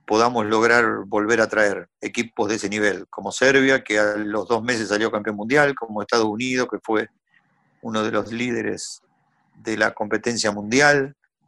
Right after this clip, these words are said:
donde vino Killary, que fue el, el mejor jugador de la historia del mundo, donde tuvimos realmente un nivel espectacular para esta ciudad y que lo pudimos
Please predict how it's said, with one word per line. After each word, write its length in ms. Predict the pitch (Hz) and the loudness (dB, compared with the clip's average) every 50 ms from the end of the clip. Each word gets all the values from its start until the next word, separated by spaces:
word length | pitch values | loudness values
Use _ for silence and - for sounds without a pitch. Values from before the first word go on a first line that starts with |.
| _ _ - | _ _ -6
donde 260 | 110 107 107 107 110 | -6 -2 -2 0 0
vino 300 | 117 127 123 117 117 120 | 0 0 0 0 -2 -2
Killary, 560 | - 160 160 143 135 135 135 135 135 123 117 | 0 0 2 4 4 4 4 2 0 -2 -2
que 160 | 117 - 104 | -2 -4 -4
fue 220 | - - 117 113 113 | -2 2 2 2 2
el, 260 | 110 104 101 98 101 _ _ _ _ _ _ _ _ _ _ - | 2 0 -4 -8 -12 _ _ _ _ _ _ _ _ _ _ -10
el 140 | - 120 110 | -8 -6 -4
mejor 260 | 113 107 - 131 123 | -2 0 2 2 2
jugador 320 | - 120 117 117 127 123 113 | 4 4 4 4 4 4 2
de 80 | 117 | 2
la 80 | 113 107 | 0 -2
historia 340 | - - 135 123 120 117 110 | -2 0 0 0 2 2 0
del 140 | 110 110 | 0 0
mundo, 720 | 127 156 160 151 147 147 147 - 143 139 135 139 143 143 - _ - - _ _ _ - - | -2 -2 -2 -2 -4 -8 -12 -14 -8 -2 -2 -2 -2 -2 -8 _ -20 -20 _ _ _ -20 -14
donde 300 | - 107 113 110 117 113 | -8 -4 -4 -2 -2 -2
tuvimos 680 | - 117 117 120 123 117 117 110 107 101 90 - - - _ _ _ - | -2 0 0 0 0 0 0 -2 -2 -4 -4 -8 -12 -14 _ _ _ -2
realmente 720 | 117 120 117 117 123 127 127 113 110 - 110 107 107 - - | 0 0 0 0 -2 -4 -4 -4 -2 -2 0 0 -2 -4 -6
un 180 | 143 135 127 | -8 -6 -4
nivel 380 | 123 127 123 135 139 139 139 _ | -2 2 4 4 4 2 2 _
espectacular 840 | - 143 - - - 120 - - 113 101 104 107 120 131 127 120 85 | 0 0 0 0 -4 -4 -2 0 0 0 2 2 4 4 2 2 0
para 220 | 87 104 101 110 113 | -2 0 2 2 0
esta 180 | 98 - 107 | 0 -2 -2
ciudad 380 | - - 104 104 117 127 160 175 - _ _ _ _ _ _ _ _ _ _ _ - - | -2 0 2 4 4 4 2 0 -4 _ _ _ _ _ _ _ _ _ _ _ -8 -8
y 140 | 117 113 | -8 -6
que 540 | - - 120 117 117 117 117 117 113 113 113 | -4 0 2 2 4 4 2 2 0 0 -2
lo 240 | 110 110 113 113 - | -2 -2 -4 -4 -4
pudimos 840 | _ - 120 117 127 135 123 120 120 117 110 107 - - - - | _ -4 -2 0 0 0 0 0 -2 -2 -4 -4 -6 -10 -12 -12